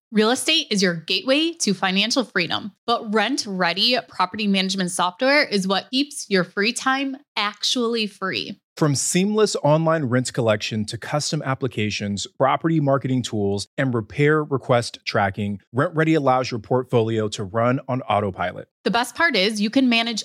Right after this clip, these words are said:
Speaker 1: all your rentals right from your cell phone.
Speaker 2: And that's why Rent Ready is my favorite property management app around. I use it for all my rentals.
Speaker 1: Whether you've got one or a dozen doors,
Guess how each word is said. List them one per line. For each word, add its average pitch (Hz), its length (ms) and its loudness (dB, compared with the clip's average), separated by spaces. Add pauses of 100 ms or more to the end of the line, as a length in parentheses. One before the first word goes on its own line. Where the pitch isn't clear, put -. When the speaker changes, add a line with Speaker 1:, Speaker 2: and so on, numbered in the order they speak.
(160)
Speaker 1:
all 254 220 4
your 262 180 2
rentals 196 540 0
right 185 320 0
from 208 160 2
your 196 100 4
cell - 240 -2
phone. - 400 -10 (140)
Speaker 2:
And 151 120 4
that's 175 200 0
why 208 140 4
Rent 147 340 0
Ready 131 360 2
is 131 160 -2
my 131 180 0
favorite 165 840 2
property 139 560 0
management 113 500 -2
app 107 220 -2
around. 131 500 0
I 113 60 -2
use 123 240 -4
it 131 80 -12
for - 220 -6
all 117 260 4
my 113 160 2
rentals. 95 560 -6 (160)
Speaker 1:
Whether 226 200 2
you've 285 200 2
got 196 260 0
one 302 460 0
or 226 180 4
a 269 80 0
dozen 277 300 2
doors, 190 340 2